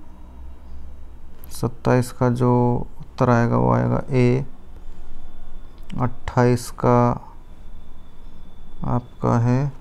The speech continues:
सी। इसमें जो पेन से टिक लगे हुए हैं, जो ज़रूरी नहीं है कि ठीक ही हैं,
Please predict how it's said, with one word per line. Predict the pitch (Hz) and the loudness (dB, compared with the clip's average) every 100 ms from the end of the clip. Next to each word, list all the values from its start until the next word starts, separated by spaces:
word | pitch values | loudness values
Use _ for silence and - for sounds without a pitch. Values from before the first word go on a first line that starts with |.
| - | -10
सी। | - - - 127 123 139 - - - - - - - - - - - - - - - - - - | -6 -6 2 4 6 2 -4 -10 -12 -10 -10 -8 -6 -6 -6 -8 -14 -12 -10 -6 -4 -4 -6 -2
इसमें | 120 135 131 | 2 4 6
जो | 127 | 4
पेन | - 127 123 | 6 6 6
से | 135 | 4
टिक | 131 127 127 | 4 4 6
लगे | 120 123 | 6 6
हुए | 120 120 123 | 6 6 4
हैं, | 127 | 4
जो | 127 127 123 - - - 127 123 120 | 4 2 0 -6 -10 -4 2 4 6
ज़रूरी | 123 123 127 123 | 6 8 6 6
नहीं | 120 120 | 6 6
है | 123 | 4
कि | 131 127 | 2 0
ठीक | - 123 117 | 4 4 4
ही | 127 | 4
हैं, | 120 120 156 | 6 6 4